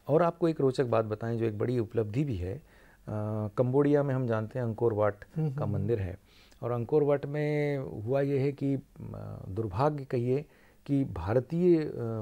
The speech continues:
Speaker 1: पर्यटकों की उतनी आवाजाही नहीं रही।
Speaker 2: जी।
Speaker 1: अ, भारत के बहुत सीमित पर्यटक, अ, कंबोडिया जाते हैं।
Speaker 2: जी।
Speaker 1: ये एक दुख की बात भी है।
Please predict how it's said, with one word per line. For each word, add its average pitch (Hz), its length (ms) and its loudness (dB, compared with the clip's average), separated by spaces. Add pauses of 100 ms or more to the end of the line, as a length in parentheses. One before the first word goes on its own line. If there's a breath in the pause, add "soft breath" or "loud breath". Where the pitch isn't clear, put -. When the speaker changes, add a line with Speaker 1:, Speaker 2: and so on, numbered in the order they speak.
(100)
Speaker 1:
पर्यटकों 131 440 2
की 143 120 -2
उतनी 139 280 0
आवाजाही 113 520 2
नहीं 87 220 -2
रही। 76 240 -8 (320 loud breath)
Speaker 2:
जी। 131 260 -4
Speaker 1:
अ, - 60 -8 (280)
भारत 95 420 0
के 180 140 0
बहुत 151 260 0 (260)
सीमित 180 320 2
पर्यटक, 127 480 2
अ, 113 160 -2
कंबोडिया 110 500 0
जाते 87 300 -4
हैं। 80 280 -10
Speaker 2:
जी। 123 180 -6
Speaker 1:
ये 120 220 -4
एक 104 120 -6
दुख 117 160 -6
की 139 120 -6
बात 95 280 -4
भी 80 120 -10
है। 82 160 -16